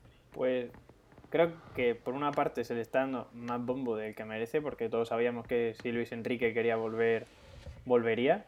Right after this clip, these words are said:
O sea, desde que se fue, como se fue por una circunstancia muy específica,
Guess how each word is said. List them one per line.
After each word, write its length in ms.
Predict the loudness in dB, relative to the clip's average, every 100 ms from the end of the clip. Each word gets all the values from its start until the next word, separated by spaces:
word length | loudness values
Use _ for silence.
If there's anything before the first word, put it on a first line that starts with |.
| -12
O 40 |
sea, 240 | -4 -2 -4
desde 360 | -4 0 2 2
que 100 | -2
se 100 | -4
fue, 380 | 2 4 4 0 _ -20 -20 -20 _ -4
como 180 | -2 -2
se 80 |
fue 180 | 2 4
por 140 | 6 6
una 200 | 6 2
circunstancia 840 | 2 2 4 6 6 8 4 4 -4
muy 280 | -8 -2 0
específica, 800 | 0 0 -2 0 0 2 2 2